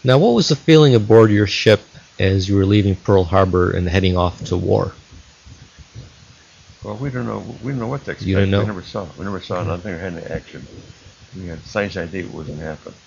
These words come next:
Speaker 1: Okay. And the officers didn't let you in on what was going on?
Speaker 2: No.
Speaker 1: Okay.
Speaker 2: Well, they were, they were, some were, uh,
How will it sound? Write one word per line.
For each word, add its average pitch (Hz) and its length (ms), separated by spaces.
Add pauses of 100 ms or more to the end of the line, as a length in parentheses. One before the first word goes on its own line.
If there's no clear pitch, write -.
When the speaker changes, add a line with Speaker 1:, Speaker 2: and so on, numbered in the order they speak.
(380)
Speaker 1:
Okay. 87 220 (320)
And 95 280
the 104 120
officers 101 520
didn't 95 440 (220)
let 98 120
you 98 140
in 98 100
on 92 180
what 95 140
was 92 140
going 92 200
on? 98 200
Speaker 2:
No. - 480
Speaker 1:
Okay. - 420 (260)
Speaker 2:
Well, 110 120
they 139 80
were, 117 140
they 113 160
were, 117 120 (220)
some 131 240
were, 107 140 (280)
uh, - 440